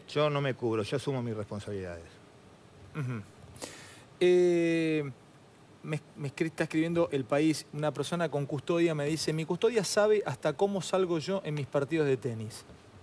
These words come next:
Speaker 2: me dice. Saben los resultados, o sea que, que la custodia tiene que saber todo, que es extraño esta desconexión de la custodia. Bueno, incluso han, han sido separados, este,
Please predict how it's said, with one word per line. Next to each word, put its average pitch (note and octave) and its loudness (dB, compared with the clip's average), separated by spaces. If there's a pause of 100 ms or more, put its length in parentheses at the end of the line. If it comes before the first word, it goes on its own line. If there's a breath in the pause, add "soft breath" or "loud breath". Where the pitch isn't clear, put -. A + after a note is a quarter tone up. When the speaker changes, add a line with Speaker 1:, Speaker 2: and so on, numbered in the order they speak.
(140)
Speaker 2:
me B2+ -4
dice. G#2+ -6 (800)
Saben F#3 2
los D3+ 4
resultados, E3 0 (100)
o D3 -2
sea C3 0
que, C3+ -2 (580)
que - -2
la D#3 4
custodia F#3 -2
tiene F3+ -2
que D3 0
saber D3 2
todo, C#3 2
que - -4
es - -4
extraño F#3+ 0
esta D#3 2
desconexión C#3 0
de D#3 2
la C3 2
custodia. B2+ 0 (240 loud breath)
Bueno, E3 4
incluso E3 -2
han, D3 0
han C#3+ 0
sido D3 2
separados, C3+ 2
este, A2+ -4